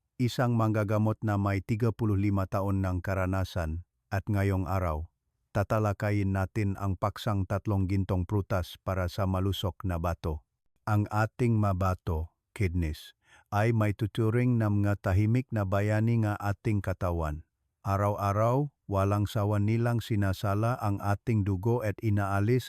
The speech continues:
ang mga lason upang mapanatili tayong malusog. Subalit, ang sakit sa bato ay madalas na walang sintomas hanggang sa ito ay malubhana.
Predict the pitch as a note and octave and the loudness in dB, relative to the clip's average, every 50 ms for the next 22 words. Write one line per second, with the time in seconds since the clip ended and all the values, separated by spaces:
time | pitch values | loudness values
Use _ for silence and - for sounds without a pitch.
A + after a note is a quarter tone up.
0 | - A2 G#2+ G#2 G2+ F#2+ F#2+ G2 G2 G2+ G2 F#2+ G2 F#2+ F#2 - A2+ A2 G2+ G#2 | -6 -4 -2 0 0 0 0 0 0 0 0 0 0 0 0 0 0 0 -2 -2
1 | - A2 G2+ - - - A#2 A2+ A2 G#2 F#2+ F2+ - - G2 F#2+ F#2 F#2 F2+ - | -2 -4 -6 -6 -4 -2 -2 0 0 0 0 -2 -2 -2 -2 -2 0 -2 -2 -2
2 | - G#2 F#2+ G2+ G2+ F#2+ - - F#2 F#2 F#2+ F#2+ F#2 F#2 F2+ F2 E2+ F2 F2+ F2 | -2 -2 0 0 -2 -2 -2 -2 -2 0 0 0 0 0 -2 -2 -2 -2 -2 -4
3 | - - - D#2 D2 - _ - _ _ _ _ _ _ - - B2+ A2 G#2 G#2+ | -4 -4 -6 -6 -6 -8 _ -20 _ _ _ _ _ _ 0 0 2 2 2 2
4 | G#2 F#2+ F2 - - _ _ _ _ _ A2 A2+ A2 - - A#2+ G#2+ - - C3+ | 0 0 -2 -4 -6 _ _ _ _ _ -2 -2 -2 0 0 -2 -2 -2 -4 -6
5 | B2+ - - A#2+ G#2 F#2+ G#2 G#2 G#2 - A#2 G2+ F#2 G#2+ G#2+ G#2 G2 G2 F#2+ G#2 | -6 -4 -4 -4 -2 0 0 -2 -2 -2 -4 -2 -2 0 0 0 0 0 0 0
6 | G2+ G#2 A2 A#2 B2 - - - A2 G2+ G2 G2 G2 G2 G2+ G#2 A2 A#2 A#2 A2 | -2 0 0 -2 -2 -4 -4 -4 -2 -2 0 0 0 0 0 2 2 2 0 0
7 | - - A2+ G2+ F#2 - G2+ G2 G#2 A2+ A2+ - - - G#2+ G#2 G#2 G#2+ A2 A2 | 0 -2 -2 -2 -2 -2 -2 -2 0 -2 -2 -4 -4 -2 -2 0 0 0 0 0
8 | G#2+ G2+ - G#2 F#2 E2+ G#2+ G2+ - - A#2+ G#2+ - G2+ G2+ G2 F#2+ F#2+ F#2 F#2 | -2 -2 -4 -6 -6 -4 -6 -6 -4 -4 -4 -2 -2 -2 -2 -2 0 0 0 0
9 | F#2 F2 E2 F2 E2+ F2+ E2+ E2 D#2 D2+ D2 E2+ - | -2 -2 -2 -2 -2 -2 -2 -2 -4 -6 -8 -12 -16